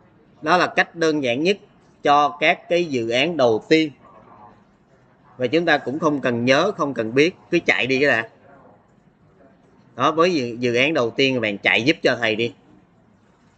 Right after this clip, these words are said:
Rồi từ từ bắt đầu mình mới nhuần nhuyễn rồi. Lúc đó mình bắt đầu tự viết. Ok. Bài ba làm gì?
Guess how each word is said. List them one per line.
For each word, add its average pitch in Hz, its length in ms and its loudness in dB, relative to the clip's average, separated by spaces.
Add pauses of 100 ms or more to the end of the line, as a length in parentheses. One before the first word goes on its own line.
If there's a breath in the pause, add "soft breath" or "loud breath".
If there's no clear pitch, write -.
(300)
Rồi 117 180 -2
từ 117 260 -4
từ 120 180 2
bắt 139 180 -2
đầu 117 160 2
mình 110 260 -4
mới 143 180 0 (180)
nhuần 127 440 0
nhuyễn 120 320 -2
rồi. 131 220 2 (540)
Lúc 160 160 -8
đó 147 160 2
mình 131 220 -6
bắt 135 140 -6
đầu 110 300 0 (200)
tự 98 220 0
viết. 127 200 0 (2250)
Ok. 127 220 -6 (3250 loud breath)
Bài 170 160 2
ba 190 240 2
làm 185 260 -4
gì? 190 260 -4